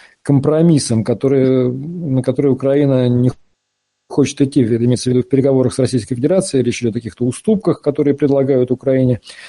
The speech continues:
эм, территориальных уступках. В общем, Украина на это идти не собирается, а собирается дальше воевать и просит только одного, просит больше вооружений, да. И вот Швеция у нас, кстати, тоже поставлять щас стала более тяжёлые вооружения, помимо гранатомётов, гаубицы пошли из Швеции,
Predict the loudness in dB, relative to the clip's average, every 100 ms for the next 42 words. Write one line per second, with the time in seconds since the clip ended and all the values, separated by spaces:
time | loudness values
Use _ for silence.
0 | -20 _ -2 0 2 0 0 -2 -2 0
1 | 2 2 0 -2 0 -2 -2 -8 -10 -10
2 | -6 -4 0 0 2 2 0 -2 -2 0
3 | 2 2 0 0 0 0 0 -2 -2 -6
4 | -4 -2 0 -2 -2 -2 -2 -2 -2 0
5 | 0 -2 -4 -2 -2 -4 -2 -2 0 0
6 | 0 -2 -2 -2 -6 -8 -4 -2 -2 -4
7 | -2 0 2 2 2 2 0 -2 -4 -2
8 | -2 -4 -4 0 0 -2 -6 -4 -8 -12
9 | -20 -20 -20 -20 -10 -10 -2 -2 -2 -4
10 | -4 -2 0 0 -2 -8 -6 -4 -2 -4
11 | -6 _ -20 -20 -20 _ 0 2 2 2
12 | 2 2 2 2 2 2 2 0 0 0
13 | 0 0 0 0 0 0 0 0 -2 0
14 | 0 0 0 -2 -6 -4 -4 -2 0 2
15 | 0 -2 0 0 -2 0 0 0